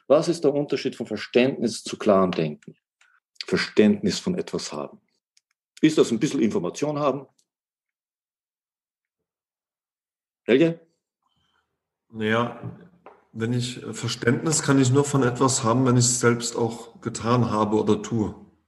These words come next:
Speaker 2: Ich kann vielleicht andere Dinge mit klarem Denken versuchen zu erfassen, mich hineinversetzen, aber ein Verständnis habe ich nur von etwas, wenn ich das auch getan habe oder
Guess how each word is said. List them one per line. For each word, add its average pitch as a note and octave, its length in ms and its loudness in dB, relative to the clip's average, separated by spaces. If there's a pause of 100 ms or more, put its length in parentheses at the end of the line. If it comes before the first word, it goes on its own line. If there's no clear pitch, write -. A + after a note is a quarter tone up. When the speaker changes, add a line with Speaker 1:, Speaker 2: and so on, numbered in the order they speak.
(1300)
Speaker 2:
Ich - 160 -12
kann A#2 240 2
vielleicht A#2 260 4
andere B2+ 320 4
Dinge C3 220 2
mit B2 180 0
klarem A#2 840 0
Denken C3+ 680 0
versuchen A#2+ 560 0
zu B2 180 2
erfassen, C3+ 960 0
mich A#2 240 -4
hineinversetzen, B2+ 960 0 (460)
aber B2 160 -6
ein B2+ 100 -2
Verständnis B2 600 0
habe A#2+ 140 4
ich A#2+ 100 0
nur B2+ 760 0 (640)
von A#2+ 180 2
etwas, A#2+ 360 2
wenn A#2+ 80 4
ich A#2 140 2
das A2+ 120 -4
auch A#2 180 0
getan A#2 440 -2
habe A2 240 0
oder A2 400 -4